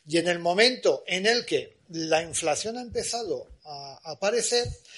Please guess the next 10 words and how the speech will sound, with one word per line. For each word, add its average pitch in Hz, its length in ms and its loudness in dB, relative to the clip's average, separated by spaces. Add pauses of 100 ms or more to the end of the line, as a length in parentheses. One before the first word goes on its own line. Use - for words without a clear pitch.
(260)
la 170 120 2
inflación 170 400 0
tiene 269 180 -4
un 254 140 0
e-, 226 300 8
efecto 175 800 0
de 175 220 -2
retroalimentación. 165 1400 0
Es 156 160 -12
decir, - 300 -12